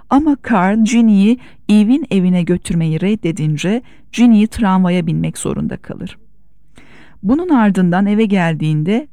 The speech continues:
Carl'ın evde olmadığını görür, bira içmek için dışarı çıktığını ve içinde bulunduğu kötü ruh halinden kurtulmayı umduğunu söyleyen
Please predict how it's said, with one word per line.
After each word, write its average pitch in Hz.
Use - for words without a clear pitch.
Carl'ın 196
evde 190
olmadığını 170
görür, 151
bira 202
içmek 202
için 175
dışarı 180
çıktığını 160
ve 220
içinde 220
bulunduğu 180
kötü 208
ruh 240
halinden 175
kurtulmayı 175
umduğunu 175
söyleyen 165